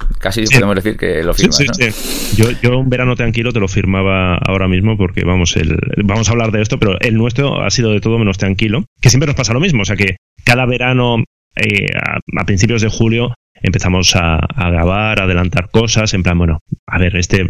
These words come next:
Speaker 2: necesitamos parar un poquito, en agosto descansamos, y luego hacia mediados de agosto todo se empieza a complicar mucho, mucho, mucho, y este verano no ha sido menos. Así que bueno, ahora, ahora vamos a hablar de todas las novedades que se han presentado, que son, vamos, o sea,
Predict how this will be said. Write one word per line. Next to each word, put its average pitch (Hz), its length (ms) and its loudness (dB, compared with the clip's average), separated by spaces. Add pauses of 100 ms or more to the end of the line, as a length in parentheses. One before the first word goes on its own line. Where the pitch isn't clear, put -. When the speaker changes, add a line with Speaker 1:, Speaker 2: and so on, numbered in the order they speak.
Speaker 2:
necesitamos 98 460 0
parar 98 260 0
un 98 80 0
poquito, 135 320 0
en 131 80 -2
agosto 98 320 0
descansamos, 95 560 0 (580)
y 123 80 2
luego 107 200 4
hacia 113 160 0
mediados 101 260 2
de 101 60 2
agosto 104 260 -2 (220)
todo 113 240 2
se 113 100 -2
empieza 107 280 0
a - 20 -2
complicar 101 580 -2
mucho, 120 500 2
mucho, 107 360 0
mucho, 110 280 0
y 101 80 0
este 87 180 -2
verano 90 260 2
no 87 80 2
ha 85 40 2
sido 87 200 2
menos. 95 300 2 (520)
Así 90 340 0
que 87 80 0
bueno, 95 300 0 (140)
ahora, 90 260 0
ahora 107 180 0
vamos 113 200 0
a - 20 2
hablar 110 160 2
de 107 140 0
todas 113 280 0
las 104 160 0
novedades 101 440 0
que 101 100 -2
se - 80 0
han 98 80 -2
presentado, 95 480 0
que - 100 0
son, 87 300 2
vamos, 85 320 0
o 82 60 0
sea, 78 360 2